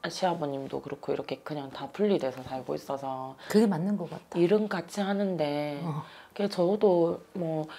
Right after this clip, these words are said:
Speaker 1: 신랑이랑 사주도 별로 안 좋고 이혼 사주도 많은데
Speaker 2: 음.
Speaker 1: 서로 그냥 이렇게 많이 좀 참고 지내와가지고 지금 있-,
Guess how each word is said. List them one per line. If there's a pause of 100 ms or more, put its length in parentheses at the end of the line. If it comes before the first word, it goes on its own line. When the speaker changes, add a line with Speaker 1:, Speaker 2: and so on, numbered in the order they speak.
Speaker 1:
신랑이랑
사주도
별로
안
좋고
이혼
사주도
많은데
Speaker 2:
음.
Speaker 1:
서로
그냥
이렇게 (460)
많이
좀
참고
지내와가지고
지금 (380)
있-,